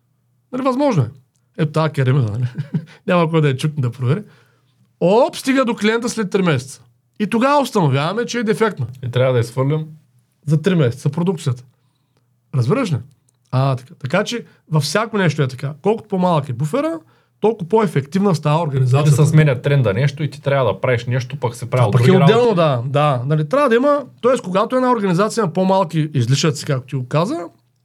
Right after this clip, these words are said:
Speaker 1: нали, по-малко буфери и от хора, и от каквото ще да е, и от време,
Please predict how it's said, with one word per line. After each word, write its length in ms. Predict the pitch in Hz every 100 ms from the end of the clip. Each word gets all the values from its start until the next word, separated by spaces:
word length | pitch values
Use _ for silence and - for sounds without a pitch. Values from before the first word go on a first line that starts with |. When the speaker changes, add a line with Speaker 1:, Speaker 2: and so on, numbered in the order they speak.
| - _ 165
Speaker 1:
нали, 120 | 170
по-малко 360 | 165 160 190 156
буфери 280 | 180 190 147
и 60 |
от 120 | 127 120
хора, 480 | 165 190 196 185
и 40 | 160
от 280 | 139 - -
каквото 280 | - 214
ще 180 | 165 151
да 120 | 156
е, 40 | 247
и 40 |
от 120 | 196
време, 360 | 127 170 208 214